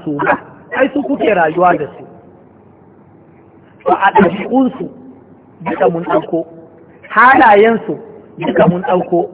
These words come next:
auratayyarmu duka mun ɗauko nasu, barke, bikin abun nan cika shekara, yau mun ɗauko irin nasu.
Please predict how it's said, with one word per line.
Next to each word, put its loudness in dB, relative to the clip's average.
auratayyarmu 4
duka 0
mun -4
ɗauko 2
nasu, 2
barke, 2
bikin -2
abun 0
nan -2
cika -4
shekara, 0
yau 4
mun -4
ɗauko 2
irin -2
nasu. -6